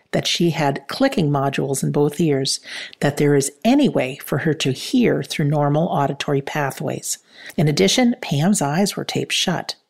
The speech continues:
Pam's brain should not have been capable of generating anything at all.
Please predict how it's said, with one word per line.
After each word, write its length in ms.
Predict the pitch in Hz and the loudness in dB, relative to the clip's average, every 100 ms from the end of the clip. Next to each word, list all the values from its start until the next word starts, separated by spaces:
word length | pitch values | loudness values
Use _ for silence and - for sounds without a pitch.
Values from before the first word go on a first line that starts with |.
| _ _ _ | _ _ _
Pam's 440 | - 185 214 277 262 | -2 2 4 4 0
brain 540 | - 165 156 139 143 | 0 2 2 0 -2
should 260 | 139 - 135 | -2 0 0
not 220 | 151 160 | 2 2
have 100 | 254 | 2
been 140 | 240 | 2
capable 600 | 214 - 196 160 139 135 143 | 2 2 2 2 0 -2 -2
of 160 | 139 | -4
generating 680 | - 156 160 147 147 147 - _ | 0 0 2 2 0 0 -4 _
anything 580 | - 240 175 - 127 135 - - - | 0 4 4 0 -8 -10 -14 -20 -4
at 360 | 151 170 185 - | 0 2 0 0
all. 600 | 151 147 135 131 - | 2 4 2 -2 -8